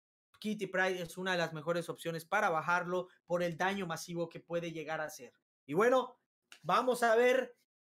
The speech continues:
que ahora se manden invitación. Por el momento, la primera ronda se la lleva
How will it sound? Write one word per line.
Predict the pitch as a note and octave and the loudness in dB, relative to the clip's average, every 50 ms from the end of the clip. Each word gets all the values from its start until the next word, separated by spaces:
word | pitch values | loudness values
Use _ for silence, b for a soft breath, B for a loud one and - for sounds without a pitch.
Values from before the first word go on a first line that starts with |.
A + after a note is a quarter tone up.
| _ _ _ _ _ _ _ _ _ | _ _ _ _ _ _ _ _ _
que | - A3+ A3 | 0 4 4
ahora | A3 A3+ A#3+ A#3+ B3 A#3 A3+ A3+ A3+ - _ | 4 4 4 4 4 4 4 2 -2 -6 _
se | - - - F#3 F3+ | -14 -8 -4 -2 -2
manden | F3+ G3 G3+ G#3 G#3 F#3+ G#3+ G#3+ G#3 G#3 - | 0 2 2 0 2 0 -2 -2 -2 -6 -8
invitación. | E3 D#3 D#3 D3 D#3 D3 - D#3+ D3 - - A3+ A#3+ B3 B3+ B3 - | -10 -10 -8 -10 -12 -8 -8 -8 -6 -2 0 2 4 4 2 0 -4
Por | - F3+ E3+ | -2 -2 -2
el | E3 E3 | -2 -2
momento, | D#3+ E3 F#3 A#3 B3 A#3+ - A#3+ | -4 -4 -2 -2 -2 -2 0 0
la | A3+ G#3 F#3 F3 | 0 2 0 0
primera | D#3+ E3+ F#3 G#3 G#3 G3+ | -2 -4 -2 0 0 0
ronda | G3 G#3 G#3+ G#3 G#3+ G#3 | 0 -2 -2 -2 -2 -2
se | G3+ - G3 G#3 | -2 -4 -6 -4
la | G3+ F#3+ | -2 -2
lleva | F3 F3 F#3 F#3+ F#3 F#3 F#3 F#3 F3+ F3 - | 0 0 0 0 2 2 2 2 0 -2 -8